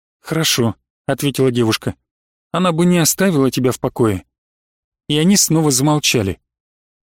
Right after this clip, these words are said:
Рик потерся щекой о черные волосы и слегка отстранился, чтобы посмотреть на девушку. Настя подняла голову и ответила внимательным взглядом,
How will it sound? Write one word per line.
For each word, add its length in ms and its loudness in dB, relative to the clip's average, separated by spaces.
Рик 280 0
потерся 480 0
щекой 460 2
о 40 0
черные 440 2
волосы 440 0
и 20 2
слегка 480 0
отстранился, 640 2
чтобы 280 -2
посмотреть 600 0
на 100 2
девушку. 540 -2
Настя 340 0
подняла 420 0
голову 360 2
и 60 4
ответила 480 0
внимательным 760 2
взглядом, 580 0